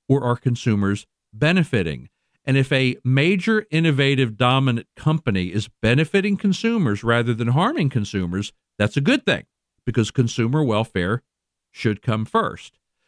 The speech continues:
And there's also a sense in which, in the whole world of business competition, that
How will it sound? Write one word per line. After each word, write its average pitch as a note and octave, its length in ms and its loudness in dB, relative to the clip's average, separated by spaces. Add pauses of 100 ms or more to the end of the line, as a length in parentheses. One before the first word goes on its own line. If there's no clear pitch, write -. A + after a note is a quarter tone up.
(120)
And A3 120 2
there's G#3+ 140 2
also A#3+ 380 2
a C#3 40 2
sense G#3 380 -2
in C#3 140 0
which, B2 280 0
in B2+ 120 -2
the A#2 80 -2
whole D#3+ 200 2
world C#3 280 2
of G2+ 120 -4
business C3 360 0
competition, G#2 760 -2 (380)
that B2+ 180 0